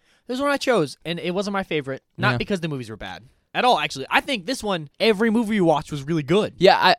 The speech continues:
Speaker 2: overall, I think I like the Halloween category the best, just for movie choice.
Speaker 1: Yes, fair.
Speaker 2: Um, I will say, I think it was a little too broad.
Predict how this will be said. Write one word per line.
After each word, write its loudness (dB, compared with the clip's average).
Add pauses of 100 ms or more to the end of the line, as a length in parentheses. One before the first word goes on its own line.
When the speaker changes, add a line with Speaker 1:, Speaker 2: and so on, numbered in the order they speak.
Speaker 2:
overall, 12
I -4
think -6
I -2
like -2
the -8
Halloween -2
category -4
the -4
best, -6
just -2
for -4
movie -6
choice. -12
Speaker 1:
Yes, -10
fair. -8
Speaker 2:
Um, -4 (920)
I 0
will 6
say, 4 (320)
I -4
think -2
it 2
was 0
a 0
little 2
too -4
broad. 2